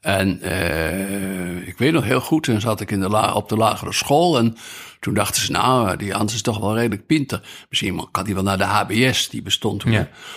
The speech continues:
Speaker 1: En toen is de, mijn onderwijzer op de lagere school bij mijn ouders geweest en zei, "Hij moet naar het gymnasium toe, want dat kan niet."
Speaker 2: Hmm.
Speaker 1: En wat het hele mooie was, dat ben ik ook nooit vergeten, staat niet in het boek,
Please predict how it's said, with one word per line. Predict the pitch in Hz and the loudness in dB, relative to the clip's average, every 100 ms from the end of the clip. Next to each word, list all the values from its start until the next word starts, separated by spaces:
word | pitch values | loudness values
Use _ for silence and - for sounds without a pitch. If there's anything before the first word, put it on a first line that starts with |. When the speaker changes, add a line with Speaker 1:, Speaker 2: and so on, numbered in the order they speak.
| - - - | -12 -12 -8
Speaker 1:
En | - 120 | 0 0
toen | 120 | 2
is | 117 - - | 2 2 0
de, | 101 98 | -2 0
mijn | 107 101 98 - | 2 2 0 -2
onderwijzer | 101 92 98 147 180 123 | -2 0 2 2 2 2
op | 107 - | -2 0
de | 107 | 2
lagere | 101 98 104 | 2 0 -4
school | - 113 98 98 | -4 -2 -2 0
bij | 95 95 | 0 0
mijn | 95 95 | 0 2
ouders | 143 185 - - | 2 2 0 -2
geweest | 107 101 101 | -2 -2 0
en | 107 | -2
zei, | 104 101 | -2 0
"Hij | 117 | 2
moet | 120 117 | 2 0
naar | 117 | -2
het | - | -2
gymnasium | 117 120 160 160 123 104 | -4 0 0 0 -2 -2
toe, | 107 | -2
want | 104 110 | -2 0
dat | 135 | -2
kan | - 160 139 | -2 0 0
niet." | 98 - _ - | -2 -8 _ 0
Speaker 2:
Hmm. | 123 113 110 107 104 - | 2 4 2 0 -2 -6
Speaker 1:
En | - 127 131 | 0 2 4
wat | 117 - | 2 -2
het | - | -4
hele | - 92 120 208 240 196 | 0 4 6 6 4 4
mooie | 185 208 196 127 110 | 6 6 6 4 4
was, | 110 160 - | 2 0 -2
dat | 120 | -2
ben | 123 | -4
ik | 127 | -4
ook | 117 | -2
nooit | 143 147 - | 0 0 -2
vergeten, | - 131 - | 0 0 2
staat | - 139 | 0 0
niet | 175 165 | -2 -2
in | 117 | -4
het | - | -6
boek, | 117 - | -8 -10